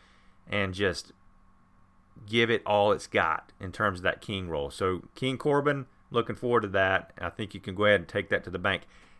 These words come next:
I say that, but then who knows? Chad Gable could come up and win King of the Ring and then elevate his character to a whole nother level. It'll be interesting to see who wins that.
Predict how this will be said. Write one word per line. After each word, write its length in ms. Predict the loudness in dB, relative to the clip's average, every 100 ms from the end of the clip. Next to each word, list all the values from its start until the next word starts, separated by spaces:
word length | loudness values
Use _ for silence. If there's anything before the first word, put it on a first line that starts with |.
| -20 -12
I 60 |
say 260 | -4 0 2
that, 280 | 4 4 2
but 140 | -4
then 340 | -2 -4 -6 -8
who 100 | -6
knows? 460 | 0 0 0 -2 -10 _ _ -20 _
Chad 240 | 2 2
Gable 280 | 4 0 0
could 160 | -8 -6
come 220 | -2 0
up 200 | 0 -2
and 140 | -6
win 180 | -4 -4
King 240 | -4 -4 -4
of 60 |
the 60 | -2
Ring 380 | 0 0 -2 -8 _ _
and 140 | -4 0
then 140 | 0
elevate 380 | 2 2 4 2
his 160 | 2 -4
character 400 | 0 0 0 -6
to 160 | -2
a 40 | -2
whole 160 | 0
nother 260 | 0 -2 0
level. 280 | 0 -2 -4
It'll 80 | -6
be 120 | -4
interesting 420 | 0 0 0 -4
to 60 | -8
see 180 | -4
who 100 | -4
wins 240 | -2 -4 -2
that. 260 | -2 -2